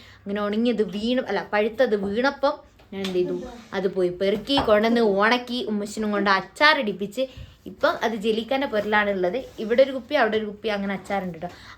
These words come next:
ആ, ഇത്ര ഞാൻ കഷ്ടപ്പെടുന്നതിനാ നിങ്ങൾക്ക് ഞാൻ കാണിച്ചു തരാം അച്ചാർ. ഇവിടെ ഉണ്ട് ഒരു കുപ്പി, കാണിച്ചു തരാം കേട്ടോ. ഗൈസ്,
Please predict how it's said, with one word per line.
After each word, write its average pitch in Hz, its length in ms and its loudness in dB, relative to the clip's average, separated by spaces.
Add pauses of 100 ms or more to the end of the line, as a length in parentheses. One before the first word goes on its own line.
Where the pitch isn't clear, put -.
ആ, - 20 12 (260)
ഇത്ര 381 240 2 (120)
ഞാൻ 403 180 6
കഷ്ടപ്പെടുന്നതിനാ 349 800 0
നിങ്ങൾക്ക് 277 360 -2
ഞാൻ 349 160 -8
കാണിച്ചു 277 380 -2
തരാം 262 240 0
അച്ചാർ. 202 320 -6
ഇവിടെ 233 240 -2
ഉണ്ട് 233 200 0
ഒരു 190 120 -2
കുപ്പി, 165 220 -12 (380)
കാണിച്ചു 180 280 -8
തരാം - 180 -14
കേട്ടോ. - 160 -12 (680)
ഗൈസ്, 180 220 -12